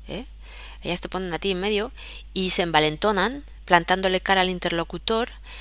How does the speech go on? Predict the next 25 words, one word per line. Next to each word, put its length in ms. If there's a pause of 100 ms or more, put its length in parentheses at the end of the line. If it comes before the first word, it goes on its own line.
(160)
diciéndole 440
que 100
no 140
porque 180
estás 240
tú 100
delante 520 (280)
y 100
porque 220
se 160
cree 400
valiente 440
en 60
ese 140
momento 360
porque 180
tú 340
siente 300
que 80
tú 220
estás 260
ahí 120
apoyándola, 600
¿no? 160 (840)
Eh, 280